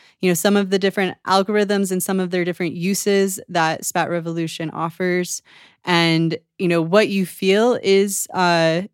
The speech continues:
h-, how this, um, enables the users, uh, to be able to do things that they wouldn't be able to replicate in other ways?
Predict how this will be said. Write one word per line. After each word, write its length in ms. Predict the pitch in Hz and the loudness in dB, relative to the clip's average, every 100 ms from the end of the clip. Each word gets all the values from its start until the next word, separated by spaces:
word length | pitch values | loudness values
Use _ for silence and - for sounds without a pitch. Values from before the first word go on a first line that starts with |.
| _ | _
h-, 340 | 190 185 170 202 | -4 -2 0 -2
how 220 | 190 196 196 | 0 2 4
this, 320 | 196 180 - | 2 0 -2
um, 340 | 175 160 156 - | -2 -2 -4 -4
enables 540 | 190 185 190 208 196 | 0 2 2 0 -4
the 100 | 175 | -6
users, 680 | 160 165 180 180 170 165 - - - - - | -8 -6 -4 -2 -2 -2 -8 -16 -20 -20 -6
uh, 160 | 170 165 | -2 -2
to 140 | - | -4
be 140 | 180 | -2
able 160 | 170 175 | -2 -2
to 120 | 180 | -4
do 220 | 170 185 | -4 -4
things 480 | 180 185 180 175 165 | -2 0 0 0 -4
that 300 | - 175 160 | -2 -2 0
they 100 | 180 | -2
wouldn't 300 | 175 190 196 | 0 0 -2
be 140 | 170 160 | -2 -4
able 180 | 156 | -6
to 160 | 160 - | -10 -8
replicate 500 | 156 - 156 165 147 | -8 -8 -10 -8 -8
in 120 | 156 | -8
other 200 | 151 151 | -8 -10
ways? 460 | 151 151 156 - | -12 -12 -14 -16